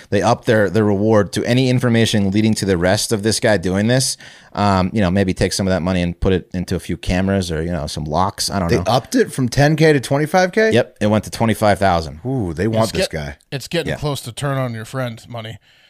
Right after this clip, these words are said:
Speaker 3: One more.
Speaker 1: Oh,
Speaker 2: Oh, yeah.
Speaker 1: it's,
Speaker 3: Yeah.
Speaker 1: it's already there. Especially
Speaker 3: Yeah.
Speaker 1: this weirdo. Nobody, it sounds like nobody likes him. Mo-, nobody might even know him.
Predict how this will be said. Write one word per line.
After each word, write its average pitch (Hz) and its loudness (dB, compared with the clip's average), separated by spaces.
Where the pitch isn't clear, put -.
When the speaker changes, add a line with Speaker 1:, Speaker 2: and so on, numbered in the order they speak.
Speaker 3:
One 147 -2
more. 139 -2
Speaker 1:
Oh, 117 6
Speaker 2:
Oh, 85 4
yeah. 71 -4
Speaker 1:
it's, 104 -2
Speaker 3:
Yeah. - -4
Speaker 1:
it's 127 2
already 90 2
there. 80 -2
Especially 151 2
Speaker 3:
Yeah. - 2
Speaker 1:
this 123 2
weirdo. 139 2
Nobody, 110 2
it 98 0
sounds 120 2
like 92 2
nobody 98 2
likes 95 2
him. 107 2
Mo-, 113 2
nobody 131 0
might 90 -2
even 95 0
know 107 2
him. - -6